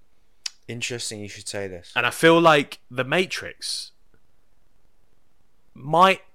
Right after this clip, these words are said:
Speaker 2: be a pivotal point where we either decide we'll still be okay with, uh, the nostalgia hit of
Speaker 1: Wow.
Speaker 2: going back to franchises from ten, fifteen years ago, or we
Speaker 1: Eighteen years.
Speaker 2: are fucking done with it.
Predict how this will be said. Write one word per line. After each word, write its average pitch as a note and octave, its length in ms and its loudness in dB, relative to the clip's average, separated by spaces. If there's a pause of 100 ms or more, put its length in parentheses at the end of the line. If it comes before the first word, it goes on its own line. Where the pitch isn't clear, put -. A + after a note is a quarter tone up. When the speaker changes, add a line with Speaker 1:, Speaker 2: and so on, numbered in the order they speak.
(180)
Speaker 2:
be C#3+ 340 2
a B2 100 -8
pivotal A#2+ 440 -2
point G2+ 340 -4 (220)
where B2+ 320 2
we C3+ 280 0
either D3+ 400 2
decide B2 680 -2 (500)
we'll C3+ 300 2
still D3+ 380 4
be C#3+ 200 0
okay C#3+ 420 2
with, B2+ 440 -4
uh, A2 200 -4
the G#2+ 120 -8
nostalgia G#2+ 520 -10
hit G2 240 -10
of F#2+ 260 -16 (220)
Speaker 1:
Wow. F#2 60 -20
Speaker 2:
going B2 280 2
back B2 240 -4
to C#3 120 -8
franchises A2+ 720 -10
from G#2+ 160 -16
ten, G#2 240 -14
fifteen G#2 440 -16
years A#2+ 200 -8
ago, - 220 -16 (460)
or C3 480 6 (560)
we A#2+ 500 -2
Speaker 1:
Eighteen G#2 460 -8
years. D#2+ 100 -12
Speaker 2:
are C3 240 4
fucking C3+ 840 -8 (220)
done C#3+ 280 2
with F#2 180 -16
it. - 160 -18